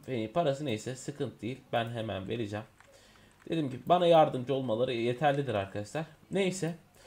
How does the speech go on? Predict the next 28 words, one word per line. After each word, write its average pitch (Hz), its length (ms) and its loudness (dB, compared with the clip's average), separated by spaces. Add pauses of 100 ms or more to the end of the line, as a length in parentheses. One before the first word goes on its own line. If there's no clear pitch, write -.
(300)
Ben 208 200 8
videoyu 196 300 2
durdurayım. 175 440 2 (800)
Kasılmaya 170 480 2
devam 165 260 2
edeyim. 143 220 -6 (340)
Level 185 300 8
atladıkça 143 500 -2 (140)
videoyu 135 440 0
açarım. 104 300 -8 (400)
Arkadaşlar 117 760 0
şuna 117 280 0
bakın 110 240 -4
ya. 90 280 -8
İki 104 220 -12
tane 117 320 -4
lanet 117 320 0
kitabı 110 280 -4
aynı 110 280 -6
anda 101 240 -6
düştü. - 340 -12 (420)
Eldivensiz 113 680 -2
de 104 100 -4
takıl-, 107 580 -10
hani 98 160 -10
eldiveni 104 420 -4
de 113 60 -8
takmadım. 95 460 -8